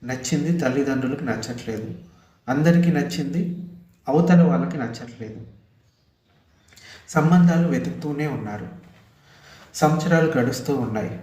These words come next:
వచ్చిన వాళ్ళకు అమ్మాయి వయసు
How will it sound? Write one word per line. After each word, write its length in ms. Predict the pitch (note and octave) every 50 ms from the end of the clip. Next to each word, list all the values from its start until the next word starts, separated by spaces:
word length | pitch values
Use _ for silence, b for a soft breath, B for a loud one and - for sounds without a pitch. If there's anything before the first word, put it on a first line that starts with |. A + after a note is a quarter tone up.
| - - _ _ _ _ _ _ _ -
వచ్చిన 360 | D3 D3+ D3 - - F3 F3
వాళ్ళకు 720 | F3 - - - - - - - D3+ C3 B2 - - - - - - - - _ _
అమ్మాయి 400 | - B2+ C3 C#3+ D3+ D#3+ D#3+ D3+
వయసు 760 | C#3+ - B2+ B2+ B2+ B2+ - - D3 B2 A#2+ A#2 - - -